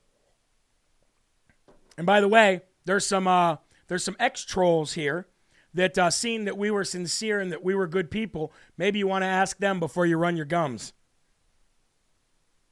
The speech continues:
Thank you, Jay Maldrich. I appreciate that.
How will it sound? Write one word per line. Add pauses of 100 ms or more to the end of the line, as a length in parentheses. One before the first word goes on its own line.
(840)
Thank
you,
Jay
Maldrich.
I
appreciate
that.